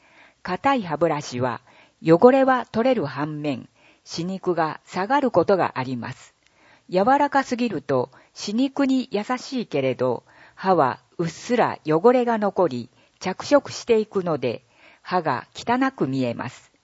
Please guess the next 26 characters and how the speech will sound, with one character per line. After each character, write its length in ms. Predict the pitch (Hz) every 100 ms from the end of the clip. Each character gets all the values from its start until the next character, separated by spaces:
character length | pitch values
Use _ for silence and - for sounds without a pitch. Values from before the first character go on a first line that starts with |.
| _ _ _ _ -
ど 220 | 170 254
ん 80 | 277
な 120 | 269
歯 120 | 254
ブ 100 | 254
ラ 140 | 240
シ 180 | 190 135
も、 280 | 131 131 - _ - _ _
い 180 | 220 240
い 40 |
面 280 | 175 156 165
と 340 | 135 131 127 - -
悪 340 | 165 180 262
い 100 | 240
面 260 | 160 139 127
と 200 | 131 120
両 260 | 185 262
方 280 | 254 269 247
あ 80 | 233
る 120 | 214
の 160 | 143 135
で、 240 | 123 104 _ _ _ _ _
朝、 380 | 208 - 135 117 -
昼、 380 | 151 147 160 -
晩 300 | 165 208 208
と、 320 | - 135 -